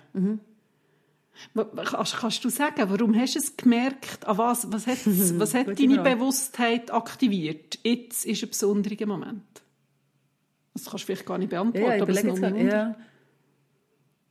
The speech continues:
Speaker 1: Nein, ja, es hat mich wahrscheinlich einfach berührt.
Speaker 2: Mhm.
Speaker 1: Oder es ist so angeklungen, ja, dass
Speaker 2: Mhm.
Speaker 1: wir jetzt da können zusammen reden
Speaker 2: Mhm.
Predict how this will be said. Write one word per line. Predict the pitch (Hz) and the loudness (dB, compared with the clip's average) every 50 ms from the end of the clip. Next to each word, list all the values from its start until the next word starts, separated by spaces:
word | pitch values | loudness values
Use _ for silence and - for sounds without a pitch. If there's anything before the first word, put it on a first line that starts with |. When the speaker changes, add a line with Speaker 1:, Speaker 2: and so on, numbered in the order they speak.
| _ _ _ _ _ _ _ _ _ _ _ _ _ _ _ _ _ _ _ _ _ _ _ _ _ _ _ _ _ _ _ _ | _ _ _ _ _ _ _ _ _ _ _ _ _ _ _ _ _ _ _ _ _ _ _ _ _ _ _ _ _ _ _ _
Speaker 1:
Nein, | - 196 190 185 175 185 247 - - - | -2 0 2 2 2 0 -2 -4 -4 -2
ja, | 151 196 196 214 - - | 0 2 4 4 2 2
es | - - | 0 -2
hat | 233 - | -2 0
mich | 208 208 | 0 0
wahrscheinlich | 202 - 220 214 214 - | 0 0 0 0 0 0
einfach | - 170 196 262 269 - - _ _ _ _ | -2 -2 -4 -4 -10 -12 -18 _ _ _ _
berührt. | 196 175 160 175 175 202 233 294 359 370 - - _ - | 0 2 2 2 0 0 0 -2 -2 -4 -8 -8 _ -4
Speaker 2:
Mhm. | 208 175 196 214 214 - _ _ _ - - _ _ _ _ _ _ _ _ _ _ _ _ _ _ | -2 -2 -4 -6 -8 -12 _ _ _ -20 -20 _ _ _ _ _ _ _ _ _ _ _ _ _ _
Speaker 1:
Oder | 190 180 | -6 -6
es | 196 - 214 | -4 -2 -2
ist | 196 - - | -2 -2 -2
so | - - | 0 0
angeklungen, | 160 185 220 220 - - 277 269 240 190 165 156 156 151 | 2 0 0 -2 -6 -4 -2 0 2 2 0 0 0 0
ja, | 180 185 208 | 0 0 0
dass | 226 226 214 196 233 | 2 0 0 2 0
Speaker 2:
Mhm. | 208 | 0
Speaker 1:
wir | 196 | 0
jetzt | 190 202 - - - | -2 -2 -4 -2 -2
da | 202 | -2
können | 202 202 196 185 | 0 0 -4 -4
zusammen | - - 180 190 190 175 175 | -2 -2 -2 0 0 -2 -2
reden | 170 165 160 175 - 233 254 294 302 - | -2 -2 -2 -2 -4 -4 -6 -6 -6 -4
Speaker 2:
Mhm. | 254 214 208 185 226 247 254 | -6 -6 -6 -6 -8 -10 -10